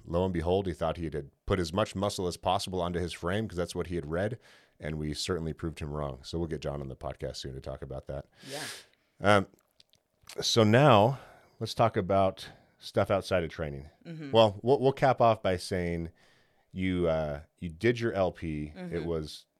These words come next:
Speaker 1: really damn impressive.
Speaker 2: Yeah.
Speaker 1: You then s-, got out of the habit of training.
Speaker 2: Yes.
Speaker 1: You realized that
Speaker 2: <clears throat>
Speaker 1: training is something that you need in your life.
Speaker 2: Absolutely.
Speaker 1: Like, it's, uh, it needs to be basically your job.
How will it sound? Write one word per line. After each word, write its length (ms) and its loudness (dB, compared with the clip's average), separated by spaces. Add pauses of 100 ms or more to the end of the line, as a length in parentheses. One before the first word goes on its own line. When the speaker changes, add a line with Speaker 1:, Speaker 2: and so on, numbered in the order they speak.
(360)
Speaker 1:
really 360 2
damn 260 0
impressive. 480 -10 (360)
Speaker 2:
Yeah. 160 -12 (180)
Speaker 1:
You 280 -4
then 480 2 (420)
s-, 200 -14 (100)
got 240 4
out 160 4
of 60 2
the 80 0
habit 360 -2
of 80 -8
training. 560 -8
Speaker 2:
Yes. 280 -10 (320)
Speaker 1:
You 140 -6
realized 500 2
that 380 -4
Speaker 2:
<clears throat> 100 -18
Speaker 1:
training 380 0
is 120 -4
something 260 -6
that 140 -6
you 120 -6
need 240 0
in 60 -4
your 140 -6
life. 360 -8 (160)
Speaker 2:
Absolutely. 360 -8
Speaker 1:
Like, 140 -6
it's, 260 -12
uh, 300 -4
it 60 -8
needs 240 -4
to 60 -8
be 100 -4
basically 460 -8
your 140 -10
job. 460 -8